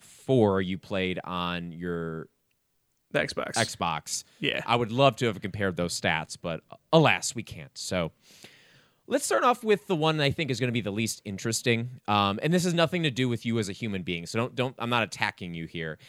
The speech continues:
Speaker 1: And I think
Speaker 2: Do
Speaker 1: it's
Speaker 2: it.
Speaker 1: not as interesting as other ones just because you haven't played it as much as other ones, and that's,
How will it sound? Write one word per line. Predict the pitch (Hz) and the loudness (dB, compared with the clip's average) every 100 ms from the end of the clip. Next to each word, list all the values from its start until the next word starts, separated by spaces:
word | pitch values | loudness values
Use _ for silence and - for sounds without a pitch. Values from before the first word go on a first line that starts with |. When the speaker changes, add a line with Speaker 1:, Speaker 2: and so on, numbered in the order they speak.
| - | -8
Speaker 1:
And | - | 2
I | 175 | 2
think | 226 | 4
Speaker 2:
Do | 160 | 4
Speaker 1:
it's | 135 | 4
Speaker 2:
it. | 175 | 4
Speaker 1:
not | 165 | 0
as | - 113 - | 0 -4 -4
interesting | 127 120 117 - 117 101 | -6 -2 -2 -2 -2 -2
as | 90 | -4
other | 101 101 98 | -4 -2 -2
ones | 90 90 85 | -2 -4 -4
just | 104 - | -6 -6
because | 135 - 98 95 | -8 -2 -2 -2
you | 98 | -2
haven't | 104 90 | -4 -4
played | - 101 85 | -2 -2 -2
it | 80 | -6
as | 80 | -10
much | 78 76 | -12 -12
as | 80 | -8
other | 80 80 | -6 -6
ones, | 82 82 85 | -4 -6 -2
and | 107 | 2
that's, | 117 - | 2 2